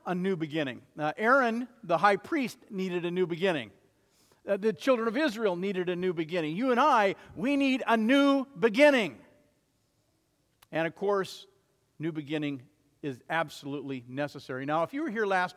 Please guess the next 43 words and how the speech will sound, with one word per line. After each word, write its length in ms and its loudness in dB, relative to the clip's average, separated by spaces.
Wednesday, 460 -6
I 60 -8
want 280 -2
to 100 -8
recap. 520 -4
Uh, 340 -2
if 140 -6
you 100 -8
weren't 280 0
here, 420 -2
this 200 -4
is 80 -14
the 100 -4
recap. 520 0
You 120 0
remember 420 2
in 140 -2
Exodus 400 0
chapter 360 0
thirty-two 880 -2
that, 200 0
uh, 280 4
Aaron 400 2
and 280 -4
the 160 -6
Israelites 800 0
had 180 -4
faced 320 0
a 60 -10
huge 400 -6
crisis. 600 0
Moses 460 0
had 160 -6
gone 220 0
up 260 0
to 80 -8
Mount 260 2
Sinai 640 0
to 160 -12
get 160 0
the 80 -12
Ten 240 -4
Commandments. 540 -2